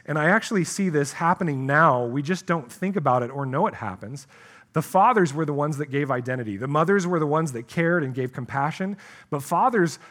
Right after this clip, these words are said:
were given this, uh, this piece of the child's life where they would give identity. It was the job of the father upon the birth of a child to pronounce his name,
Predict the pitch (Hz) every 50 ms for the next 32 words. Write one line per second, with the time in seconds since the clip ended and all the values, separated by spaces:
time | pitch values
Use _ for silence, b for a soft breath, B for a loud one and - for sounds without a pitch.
0 | B B B - 143 151 156 160 - 135 120 147 175 196 247 226 170 147 139 127
1 | - - - - - 139 - 135 127 135 127 120 117 113 117 131 131 - - -
2 | - - 196 240 262 190 - - 135 131 120 131 135 - - 160 185 190 165 131
3 | 120 127 160 202 202 156 - - 131 135 127 127 143 156 160 165 139 123 139 139
4 | 127 135 139 139 131 151 180 208 170 117 98 82 - _ _ B B B B B
5 | B 135 143 127 143 135 113 156 156 165 170 165 151 147 - - 147 143 151 165
6 | 175 165 147 - 156 147 135 120 107 101 131 143 165 170 - 160 175 - - 185
7 | 170 165 170 180 190 - - 117 - - 131 131 135 139 156 156 - - 147 123
8 | 113 120 127 123 123 131 139 170 226 277 269